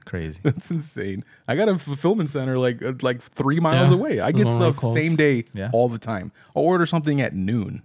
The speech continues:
Speaker 2: and it'll be here by five. <laughs> It's crazy. It's faster than if I went to the store and bought it myself, literally. It's crazy, man. It's crazy.
Speaker 3: So that's my,
Speaker 2: We're
Speaker 3: that's
Speaker 2: spoiled.
Speaker 3: my, that's my, uh, Amazon at ten billion.
Speaker 2: Yeah.
Speaker 3: For, for how long? I don't know. I mean,
Speaker 2: Yeah.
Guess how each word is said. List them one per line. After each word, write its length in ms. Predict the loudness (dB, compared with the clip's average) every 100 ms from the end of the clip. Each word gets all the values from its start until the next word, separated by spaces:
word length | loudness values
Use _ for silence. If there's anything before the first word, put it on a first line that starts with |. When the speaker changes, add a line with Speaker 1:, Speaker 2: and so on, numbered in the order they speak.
| -8
Speaker 2:
and 140 | -2
it'll 120 | -2
be 240 | 0 0 0
here 160 | -2
by 180 | -6 -10
five. 600 | -8 -8 -6 -8 -8 -16 _
<laughs> 60 |
It's 180 | -14 -8
crazy. 720 | -4 -4 -4 -8 -8 -8 -8 -12 -20 -20 -8 -2
It's 140 | -2
faster 320 | 2 0 2
than 100 | 2
if 80 | 4
I 80 | 4
went 200 | 4 2
to 40 |
the 80 | -2
store 260 | -2 0 0
and 100 | 2
bought 160 | 0
it 80 | 0
myself, 320 | -2 -4 -4
literally. 480 | -2 -2 -2 -4 -10 -14 _ _
It's 140 | -16 -8
crazy, 260 | -8 -8
man. 240 | -16 -18 -20 _ -20
It's 100 | -16
crazy. 220 | -10 -8 -6
Speaker 3:
So 100 | 0
that's 200 | 2 2
my, 140 | 2 0
Speaker 2:
We're 100 | 0
Speaker 3:
that's 200 | 0 2
Speaker 2:
spoiled. 60 |
Speaker 3:
my, 160 | 2 0 -4 -6
that's 240 | -4 -2 -2
my, 280 | -2 0 -2
uh, 300 | -4 -6 -8 _ _ _ -4
Amazon 540 | 0 0 0 -2 -4
at 140 | -6 -8
ten 180 | -6 -6
billion. 380 | -6 -6 -8 -6 0
Speaker 2:
Yeah. 220 | 0 2
Speaker 3:
For, 280 | 2 2 0
for 140 | 0
how 140 | 2 2
long? 240 | 2 0
I 80 | -4
don't 140 | -6
know. 160 | -8 -12 -14 -10
I 60 |
mean, 320 | -8 -6 -10 -14 _ -8
Speaker 2:
Yeah. 200 | -6